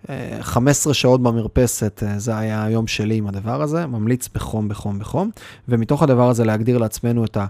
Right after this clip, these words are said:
כמה מטרות על שלנו, להגדיר לעצמנו איזה למה בסיסי, חזון בסיסי, אפשר לעשות פה תהליך גם הרבה יותר עמוק כדי להגדיר את הדבר הזה, וגם לצאת לטיולים נורא נורא עמוקים, לא חייב, אפשר להגדיר משהו בסיסי, וגם, שוב, ערכים, זה גם כן משהו שלא כזה קל להגדיר אותו בשנייה,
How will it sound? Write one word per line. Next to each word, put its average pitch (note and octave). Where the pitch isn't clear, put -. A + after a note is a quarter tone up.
כמה F#3
מטרות C#3+
על B2+
שלנו, A2+
להגדיר A2+
לעצמנו F3
איזה B2
למה C#3
בסיסי, B2+
חזון C3
בסיסי, C3+
אפשר C3
לעשות F3+
פה -
תהליך B2
גם B2+
הרבה B2
יותר B2
עמוק A#2
כדי A2+
להגדיר G#2+
את A2+
הדבר A#2+
הזה, C3
וגם A2
לצאת A2
לטיולים A#2
נורא A2+
נורא A2
עמוקים, A2
לא G#3
חייב, F3+
אפשר D3+
להגדיר C3+
משהו C3
בסיסי, F#3
וגם, C#3+
שוב, B2
ערכים, A2+
זה A#2+
גם C3
כן B2+
משהו G#2+
שלא A2
כזה A2
קל A2+
להגדיר A2
אותו A#2
בשנייה, E3